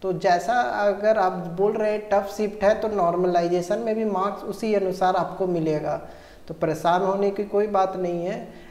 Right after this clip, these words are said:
एसएससी का normalization procedure है, उसमें normalization में आपको marks मिल जाएगा। तो चलिए इस session में हम लोग देख लेते हैं जीए के क्वेश्चन। इस session में मैथ्स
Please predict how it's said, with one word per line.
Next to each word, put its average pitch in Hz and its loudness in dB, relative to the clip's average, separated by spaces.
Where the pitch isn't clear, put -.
एसएससी 170 -2
का 196 2
normalization 170 0
procedure 180 0
है, - -2
उसमें 185 -4
normalization 165 0
में 180 0
आपको 151 -4
marks 151 -6
मिल 160 0
जाएगा। 135 -6
तो 185 0
चलिए 202 2
इस 233 -2
session 226 2
में 233 0
हम 220 0
लोग 202 0
देख 190 0
लेते 175 2
हैं 170 -2
जीए 175 6
के 180 0
क्वेश्चन। 165 -4
इस - -8
session 226 0
में 226 -4
मैथ्स 214 -2